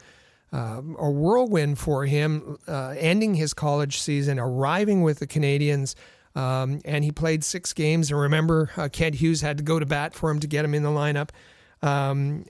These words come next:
and he said that it was, uh, you know, uh, from living on his own rather than living with a group and eating together with, with, uh, a group in college.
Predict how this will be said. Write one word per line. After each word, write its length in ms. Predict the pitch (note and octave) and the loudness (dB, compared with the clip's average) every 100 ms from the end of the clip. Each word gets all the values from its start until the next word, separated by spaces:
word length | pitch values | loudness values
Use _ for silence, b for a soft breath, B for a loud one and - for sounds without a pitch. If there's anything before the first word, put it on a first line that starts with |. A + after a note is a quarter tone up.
| _ | _
and 380 | - E3+ F3 F3 | -2 0 0 -2
he 200 | F3 G3 | -2 -2
said 440 | G3 - F3+ F3 D3+ | -2 -2 -2 0 0
that 220 | D3+ C#3+ | -2 -4
it 240 | - D3 D3 | -4 -4 0
was, 460 | D3+ C#3+ C#3 C3 | 0 0 -2 -6
uh, 320 | - - - - | -8 -12 -12 -10
you 220 | G3+ D#3 | -2 -2
know, 220 | B2 C3+ b b b b - | -2 -6 b b b b -8
uh, 300 | B2+ B2 C#3+ | -6 -4 -8
from 300 | - C#3 B2 | -4 -2 0
living 360 | C#3 G3 G3+ | 2 4 4
on 160 | F#3 E3 | 4 4
his 200 | D#3 D3 | 2 0
own 360 | D#3 D#3+ E3+ D#3 | 2 2 4 4
rather 360 | D3 D#3 D#3 | 2 2 2
than 300 | D3+ D3 C#3 | 2 0 2
living 280 | D3+ D#3+ E3 | 2 2 2
with 140 | D#3 | 2
a 80 | D3+ | 0
group 400 | C#3+ D#3 D#3 D#3 | 0 2 2 2
and 120 | B2 | -4
eating 520 | B2 D#3 E3+ E3+ E3 D#3 | -2 0 4 4 4 2
together 400 | D#3+ D#3 D3+ D3 | 0 0 2 2
with, 320 | D3+ D#3+ - | 0 -2 -10
with, 460 | A3+ D3+ D3 D3 - | -4 0 0 -2 -2
uh, 320 | D3 C#3 C3+ C#3 | 0 0 -2 -4
a 60 | |
group 280 | D3 D3+ D#3 | 0 0 2
in 100 | C3 | -2
college. 560 | - D#3+ D#3+ E3+ D3+ | 0 0 2 0 -2